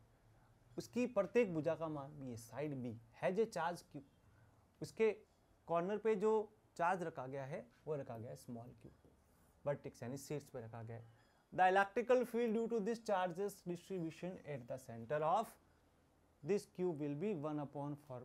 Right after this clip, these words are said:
pi epsilon naught times। तो इसकी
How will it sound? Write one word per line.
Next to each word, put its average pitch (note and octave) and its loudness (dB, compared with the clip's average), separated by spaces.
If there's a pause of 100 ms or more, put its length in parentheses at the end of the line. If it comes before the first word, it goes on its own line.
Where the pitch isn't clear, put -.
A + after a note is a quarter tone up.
(100)
pi B2+ -8 (140)
epsilon A#2 -10
naught A2+ -6
times। A2+ -8 (680)
तो C#3+ -2
इसकी F#3+ -2